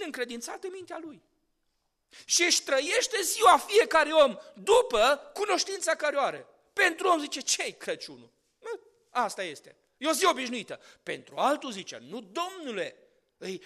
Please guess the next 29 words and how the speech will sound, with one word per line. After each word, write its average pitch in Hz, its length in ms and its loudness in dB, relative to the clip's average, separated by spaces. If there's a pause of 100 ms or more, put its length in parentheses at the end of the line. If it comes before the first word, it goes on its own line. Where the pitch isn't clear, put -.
e 185 80 -4
ceva 220 320 0
deosebit.” 349 760 -4 (1000)
Unul 403 240 2
zice, 370 320 2
„E 320 40 0
Sfântul 370 500 0
Andrei.” 381 580 6 (800)
Și - 120 -4
altul 277 200 -2
zice, 262 340 -8
„Și - 160 -10
ce 403 180 -2
dacă 170 220 -12
e 151 40 -12
Sfântul 147 320 -14
Andrei?” 127 360 -16 (520)
Unul 359 220 2
zice, 370 260 2
„E 392 80 4
duminică.” 381 840 -2 (200)
Și - 120 -8
altul 233 180 0
zice, - 140 -10
„Și 226 160 -10
ce 190 180 -4
dacă 196 220 -4
e 220 40 -6
duminică?” 262 540 -14